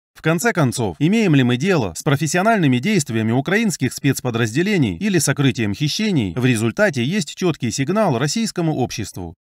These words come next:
Война касается всех. Все россияне должны прочувствовать, что эта война их не обойдёт стороной. Кроме того, объекты, которые были поражены, то есть нефтебаза, склады с боеприпасами, свидетельствуют, что такие действия имеют военный практический смысл.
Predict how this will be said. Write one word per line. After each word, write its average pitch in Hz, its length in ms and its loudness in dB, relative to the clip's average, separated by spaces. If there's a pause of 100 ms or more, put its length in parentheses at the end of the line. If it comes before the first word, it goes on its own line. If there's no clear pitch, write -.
(140)
Война 120 440 2
касается 160 500 0
всех. 101 440 -6 (300)
Все 226 240 0
россияне 143 520 2
должны 117 360 2
прочувствовать, 131 720 -4
что 190 220 0
эта 180 180 2
война 104 320 2
их 190 280 -4
не 147 140 2
обойдёт 170 440 2
стороной. 110 580 -2 (240)
Кроме 120 300 2
того, 160 380 2
объекты, 156 440 0
которые 131 380 0
были 127 220 2
поражены, 127 580 0
то 139 100 4
есть 131 160 2
нефтебаза, 131 640 0
склады 180 380 2
с 104 60 -2
боеприпасами, 110 800 0
свидетельствуют, 156 720 0
что 135 220 -2
такие 139 320 0
действия 131 580 -2
имеют 170 360 2
военный 151 460 0
практический 190 600 -4
смысл. 135 540 -2